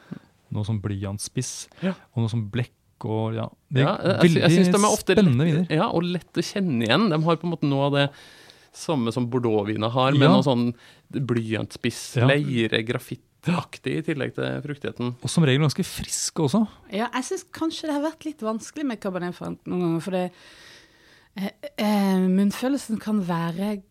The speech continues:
Speaker 3: ganske snerpet. Altså, de du beskrev først, de litt sånn umodne med grønn paprika og litt sånn umoden tannin som snerper ganske mye.
Speaker 2: Ja.
Speaker 3: Og så allikevel en del spennende aromaer, så jeg liksom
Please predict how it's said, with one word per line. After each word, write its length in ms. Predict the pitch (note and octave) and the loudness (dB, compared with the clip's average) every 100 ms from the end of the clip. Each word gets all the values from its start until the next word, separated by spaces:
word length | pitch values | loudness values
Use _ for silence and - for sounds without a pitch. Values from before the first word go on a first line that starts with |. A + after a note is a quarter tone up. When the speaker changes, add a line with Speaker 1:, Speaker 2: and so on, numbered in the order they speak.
| _ | _
Speaker 3:
ganske 640 | G#3+ G#3 - - - A#3+ A3+ A3 G#3+ - _ _ _ | -4 -4 -6 -14 -8 -6 -6 -8 -12 -16 _ _ _
snerpet. 480 | - G#3+ - C4+ - | -8 -8 -8 -12 -4
Altså, 260 | G#3+ A#3 G3+ | -2 0 -2
de 220 | A3 A#3 | -2 -4
du 220 | G#3+ A3 | -2 -4
beskrev 400 | F3+ G3 - G#3+ | -4 -8 -6 -8
først, 480 | - C#4 - - F#3 | -6 -8 -10 -16 -8
de 100 | G3 | -4
litt 160 | F#3+ G3+ | -4 -4
sånn 160 | G#3 - | -6 -4
umodne 540 | F3 E3+ E3+ F3+ F#3 F3 | -4 -2 -2 -4 -6 -6
med 160 | E3+ | -6
grønn 260 | E3 E3+ F3+ | -8 -6 -6
paprika 720 | - E3+ - D#3+ - D#3+ D#3 | -8 -10 -10 -12 -8 -6 -6
og 300 | F3 E3+ - - F3 F3+ F#3 F3+ | -8 -10 -12 -18 -20 -16 -12 -10
litt 440 | F3+ F#3 G#3+ - | -10 -8 -10 -14
sånn 280 | - G3+ F#3+ - | -10 -8 -8 -10
umoden 720 | F#3 F3+ F3+ F3 F#3 F#3+ F#3 | -8 -6 -4 -4 -4 -6 -6
tannin 380 | F#3 F3 F3+ F3 | -6 -6 -4 -6
som 200 | F3 E3 | -6 -8
snerper 640 | - - F#3+ F3+ - G3 | -10 -12 -10 -10 -10 -8
ganske 320 | F3+ D#3+ - | -6 -6 -8
mye. 280 | E3+ E3 B3+ - _ _ C3+ | -4 -4 -4 -8 _ _ -20
Speaker 2:
Ja. 60 | - _ _ _ _ _ _ - | -20 _ _ _ _ _ _ -10
Speaker 3:
Og 80 | A3 | -6
så 120 | B3 - _ _ _ | -6 -8 _ _ _
allikevel 480 | A#3 A#3 A#3 C#4 B3 | -2 -2 -2 -2 0
en 80 | A3+ | 0
del 120 | G#3+ | -2
spennende 380 | G3+ G#3 G3 G3 | -2 -4 -2 0
aromaer, 380 | F#3+ C#4 A3+ D#3+ | 0 0 0 -2
så 140 | - G#3 | -4 -6
jeg 160 | G3+ | -4
liksom 220 | G3 G#3+ | -4 -6